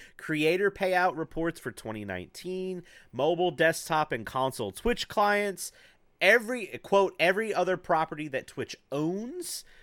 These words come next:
so CurseForge, which is where you get some of your fucking add-ons for your M M O games or your first-person shooters. Uh, dude, an unreleased Steam competitor codenamed Vapor.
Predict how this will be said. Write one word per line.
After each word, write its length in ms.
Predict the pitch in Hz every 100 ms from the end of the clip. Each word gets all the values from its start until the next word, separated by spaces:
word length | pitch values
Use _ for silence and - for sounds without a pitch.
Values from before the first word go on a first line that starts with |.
| - -
so 200 | 147 127
CurseForge, 960 | - 190 202 - - 208 208 214 208
which 140 | 165 143
is 100 | 135
where 120 | 147
you 120 | 123
get 240 | 120 151 -
some 180 | 147
of 140 | 139 123
your 200 | 120 110
fucking 280 | 131 120 -
add-ons 540 | 120 147 151 156 156
for 100 | -
your 140 | 117 98
M 120 | 120
M 160 | 107 123
O 180 | 185
games 560 | 196 214 214 214 202 170
or 240 | - 123
your 160 | 117 104
first-person 560 | 135 123 - 117 104 92
shooters. 580 | - 220 254 254 233 - - - - - _
Uh, 500 | 123 135 131 123 110 - -
dude, 380 | 147 139 117 87 _ _ _ _ _ -
an 200 | 143 143 143
unreleased 560 | 190 214 208 208 -
Steam 320 | - 156 185 196
competitor 520 | 185 185 185 180 185
codenamed 580 | - 170 156 156 135 104
Vapor. 680 | 90 113 139 185 202 214